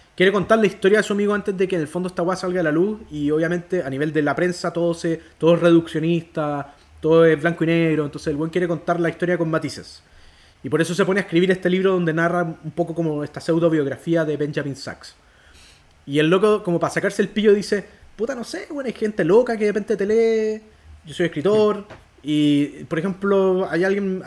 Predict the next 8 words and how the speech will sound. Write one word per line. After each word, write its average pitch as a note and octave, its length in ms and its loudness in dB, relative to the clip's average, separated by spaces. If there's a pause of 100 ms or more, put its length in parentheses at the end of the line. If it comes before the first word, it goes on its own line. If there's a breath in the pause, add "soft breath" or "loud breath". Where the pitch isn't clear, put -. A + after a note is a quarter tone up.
(140)
medio E3+ 220 0
loco G#3 260 2
que G3 160 0
anda F#3 200 -4
falsificando F#3 580 -4
mi F3+ 80 -2
firma F#3 640 -4
como, D#3 640 -8